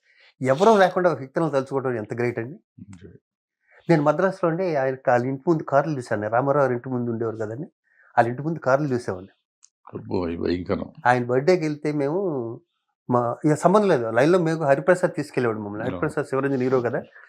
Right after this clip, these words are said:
Speaker 1: మేమంతా పక్క పక్క రూమ్స్. మీరు వచ్చేవారు మా రూమ్కి, అబీబుల్లా రోడ్డు,
Speaker 2: అవును.
Speaker 1: వన్ ట్వంటీ అబీబుల్లా రోడ్డు. వెళ్తే మాకు చేతులు కవర్ పెట్టేవారండి. ఇలా కవర్ పెట్టండి, ఎందుకో తీసి మళ్ళీ హరిప్రసాద్కే కవర్ ఇచ్చారు నాకు. అంటే ఓ దాంట్లో వెయ్యి రూపాయలు,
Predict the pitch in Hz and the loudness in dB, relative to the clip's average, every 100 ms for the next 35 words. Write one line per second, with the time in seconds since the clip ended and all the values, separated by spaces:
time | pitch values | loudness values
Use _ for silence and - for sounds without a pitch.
0 | - _ 120 117 120 117 - 131 117 120 | -20 _ 0 0 2 -2 -2 -6 0 0
1 | 117 113 117 _ _ _ _ _ _ _ | 0 -8 -18 _ _ _ _ _ _ _
2 | _ _ 143 123 123 135 110 107 110 107 | _ _ 0 0 2 2 2 -4 -4 -6
3 | 110 110 131 127 107 92 104 - 107 120 | -4 2 4 4 2 -4 -12 -6 -4 0
4 | 131 117 113 110 107 98 98 _ _ _ | 2 2 0 -4 -6 -8 -12 _ _ _
5 | _ _ _ _ _ _ 165 160 151 160 | _ _ _ _ _ _ 2 2 2 2
6 | - - 180 170 147 156 143 131 110 107 | 0 -8 -6 2 2 4 2 2 0 -2
7 | 160 240 _ _ _ 160 170 175 156 196 | -4 -4 _ _ _ 2 2 4 4 4
8 | 196 170 165 202 196 196 156 - 185 - | 0 -6 0 0 2 -2 -2 -4 -4 -4
9 | 185 214 - 294 359 _ _ _ _ _ | -2 -2 -2 -2 -4 _ _ _ _ _
10 | _ _ - 160 165 165 208 196 180 180 | _ _ 2 4 4 4 0 2 2 2
11 | 185 175 170 170 151 151 139 147 160 156 | 2 0 0 2 2 2 0 2 2 4
12 | 139 156 160 143 143 147 143 269 | 4 2 0 0 2 2 2 2